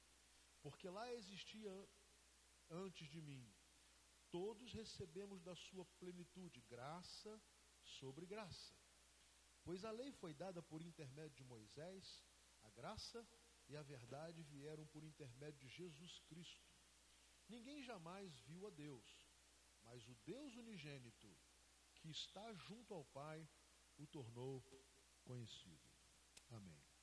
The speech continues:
Meus irmãos, o começo do Evangelho de João nos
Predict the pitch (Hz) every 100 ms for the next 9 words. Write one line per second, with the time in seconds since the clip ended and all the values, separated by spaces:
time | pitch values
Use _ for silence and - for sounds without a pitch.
0 | - - - - - - - - - -
1 | - - - - - - - - 254 240
2 | 214 254 233 196 247 - 202 196 254 -
3 | 175 202 190 147 190 202 185 170 147 165
4 | 202 220 220 208 196 208 185